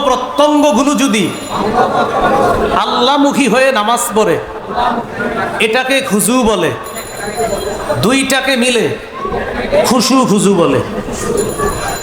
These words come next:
ছাগল বলেন তো সবাই, খুশুর সম্পর্ক কার সাথে? খুজুর সম্পর্ক।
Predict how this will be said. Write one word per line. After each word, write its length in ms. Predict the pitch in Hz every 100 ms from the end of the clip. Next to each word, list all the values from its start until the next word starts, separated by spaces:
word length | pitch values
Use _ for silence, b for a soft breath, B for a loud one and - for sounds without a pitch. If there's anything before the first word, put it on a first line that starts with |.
| -
ছাগল 260 | 170 220 233
বলেন 300 | 240 254 254
তো 80 |
সবাই, 280 | 208 247 262 254
খুশুর 280 | 240 254 226
সম্পর্ক 500 | 247 240 226 247 247
কার 160 | 240
সাথে? 400 | - 254 262 277 277 - - - - - 190 - - - - -
খুজুর 280 | 208 208 233
সম্পর্ক। 480 | 214 247 233 254